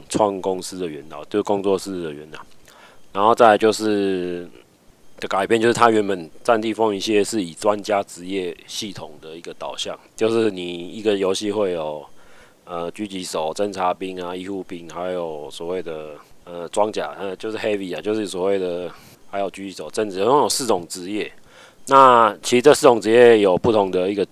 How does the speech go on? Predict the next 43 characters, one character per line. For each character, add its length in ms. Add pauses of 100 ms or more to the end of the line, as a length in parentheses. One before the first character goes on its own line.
调 200
性， 200
所 140
以 100
这 320
老 180
玩 200
家 180
大 120
概 100
知 120
道， 120
就 120
是 60
说 120
这 120
四 140
种 180
职 120
业 100
已 40
经 220
陪 180
伴 200 (160)
《战 200
地 140
风 220
云》 80
玩 120
家 160
已 40
经， 280 (220)
已 80
经 120
至 120
少， 280 (440)
至 180
少 100
十 160
五 120
年 180
以 60
上。 220